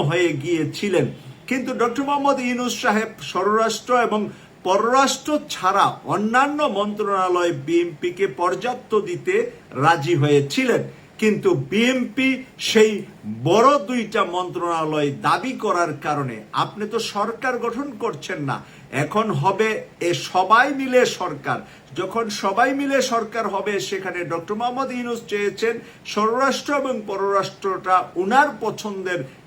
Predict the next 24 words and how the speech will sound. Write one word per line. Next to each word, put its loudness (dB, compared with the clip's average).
লোকের 0
কাছে -4
রাখতে, -2
বাকিগুলা 2
যে 4
কোনো -4
জিনিস -2
বিএনপি, -2
জামাত, 2
এনসিপি, -6
ইসলামী 0
আন্দোলন, 4
গণ 2
অধিকার 0
পরিষদ, 0
অন্যান্য 0
ইসলামী -4
দল 2
সহ -6
অন্যান্য 2
দলের 2
ভিতরে -2
বন্টন 0
করতে। -2